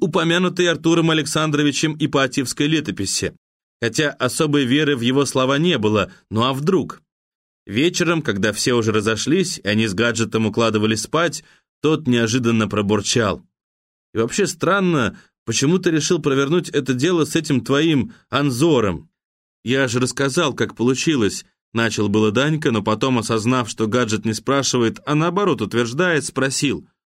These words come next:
«А что?» «А то, что такие дела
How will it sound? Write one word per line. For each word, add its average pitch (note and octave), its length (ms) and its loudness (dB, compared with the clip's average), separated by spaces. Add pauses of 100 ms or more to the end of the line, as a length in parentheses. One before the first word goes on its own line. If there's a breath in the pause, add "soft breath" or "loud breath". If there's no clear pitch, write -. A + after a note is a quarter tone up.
(140)
«А A#2 120 -2
что?» A#2+ 420 -2 (560)
«А G#2 140 -4
то, F3 340 0
что G2 200 -6
такие A#2+ 400 0
дела A#2+ 480 0